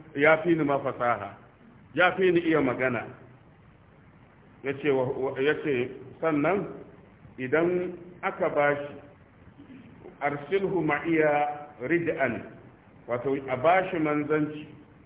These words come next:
ya zamanto mai taimako gare ni, ma'iya rid'an aunan, al'aunu shine kalma ta ar-rid'u. "Yusaddiquni," zai rika gaskanta ni.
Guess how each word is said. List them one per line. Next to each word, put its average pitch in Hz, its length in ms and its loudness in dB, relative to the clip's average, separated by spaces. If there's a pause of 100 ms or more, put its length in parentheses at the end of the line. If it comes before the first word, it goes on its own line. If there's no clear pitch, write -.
(260)
ya 127 140 -4
zamanto 170 600 2
mai 151 280 2
taimako 147 580 0
gare 123 340 2
ni, 98 140 -8 (340)
ma'iya 127 520 0
rid'an 127 560 -2
aunan, 135 440 0 (340)
al'aunu 135 460 0 (100)
shine 127 360 -2 (380)
kalma 135 340 0
ta 117 380 0
ar-rid'u. 113 480 -2 (640)
"Yusaddiquni," 139 920 0
zai 160 140 4
rika 151 200 0
gaskanta 135 680 -2
ni. 90 100 -14